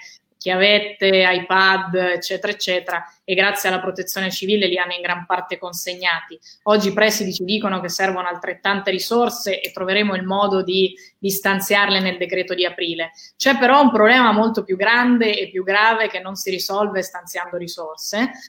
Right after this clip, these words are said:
ed è l'esclusione di coloro che non hanno un problema solo di strumenti,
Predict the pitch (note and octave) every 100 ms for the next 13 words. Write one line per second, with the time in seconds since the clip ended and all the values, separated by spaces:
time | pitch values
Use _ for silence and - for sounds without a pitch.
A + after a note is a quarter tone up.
0 | _ A3 A3+ B3 A#3+ - - B3 A3+ A#3
1 | A#3+ B3 C4 C4 - - G#3+ G3+ A3 A#3
2 | B3+ A#3 G#3+ G#3 C#4+ C#4+ A#3+ G#3 G3+ G#3
3 | G3+ F#3+ G3 F#3 F#3 - F#3 F3+ E3+ D#3+
4 | _ F3